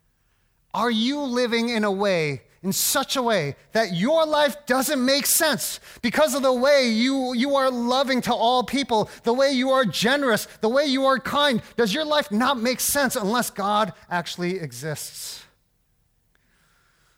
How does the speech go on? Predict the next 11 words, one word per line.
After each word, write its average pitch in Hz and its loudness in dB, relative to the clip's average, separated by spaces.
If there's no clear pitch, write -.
It's 175 -8
interesting, 202 -2
later 196 0
on 190 2
in 190 0
the 180 0
book, 185 -2
Madeleine 185 0
L'Engle 185 0
says 180 -4
this, 175 -6